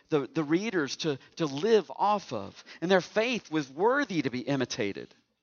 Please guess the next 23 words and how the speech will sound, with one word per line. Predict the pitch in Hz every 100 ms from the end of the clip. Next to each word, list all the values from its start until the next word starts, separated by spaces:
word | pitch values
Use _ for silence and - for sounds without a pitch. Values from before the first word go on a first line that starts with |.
| _ _ _ _ _ -
They | 185
weren't | 240 247
to | -
imitate | 208 233 - 202 -
their | 156 -
actions. | 156 185 - 202 208 220 - -
They | -
weren't | 175 240
to | 233 214
imitate | 202 196 202 196
their | 151
personality. | - - 190 - 135 127 147 208 226 226 226 - _ _ _ _ _ _ _ _ _ _ _ _ -
They | 151
were | 160
to |
imitate | 180 220 190 180 165
their | 131
faith. | - - 202 127 - - - - _ _ _ _ _ _ _ _ _ _ _ _ _ _ _ _ _ _
He's | 196 -
saying, | 226 226 196
"Continue | 196 170 - 226 254 262
to | - 214
recall | 185 185 - 190 202 165 101